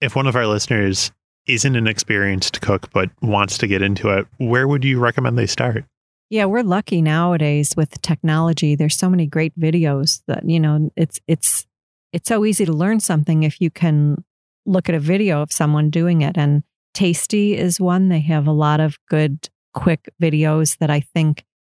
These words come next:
Speaker 2: um, demystify the cooking process and make it less intimidating. And I hope, you know, people look at the Tasty videos and think, "Oh yeah, I can, I can make that sheet pan supper with the shrimp and the broccoli and the fresh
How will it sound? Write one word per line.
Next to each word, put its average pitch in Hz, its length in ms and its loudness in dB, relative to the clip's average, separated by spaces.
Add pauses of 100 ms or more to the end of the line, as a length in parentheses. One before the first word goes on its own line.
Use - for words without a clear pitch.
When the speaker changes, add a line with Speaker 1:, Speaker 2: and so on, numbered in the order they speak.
(240)
Speaker 2:
um, 151 480 2 (340)
demystify 185 880 0
the 170 80 -2
cooking 180 360 0
process 190 640 -2
and 151 180 2
make 156 200 2
it - 80 -4
less 156 200 0
intimidating. 165 720 2
And 139 240 0 (220)
I 151 120 0
hope, 156 280 0 (260)
you 165 120 2
know, 160 120 0
people 165 320 0
look 151 200 0
at 147 80 -4
the 151 160 0 (200)
Tasty 156 380 -2
videos 156 520 0
and 151 140 2
think, 151 280 -2 (540)
"Oh 302 300 0
yeah, 220 300 -2
I 196 160 2
can, 339 260 -2 (220)
I 214 140 0
can 330 200 -2
make 202 240 0
that 156 180 -2
sheet - 280 -2
pan 156 240 2
supper 208 360 -2
with 185 160 2 (120)
the 160 140 0
shrimp 156 460 0
and 165 120 2
the 147 60 2
broccoli 165 560 0
and 156 180 4
the 139 180 0 (240)
fresh 143 300 0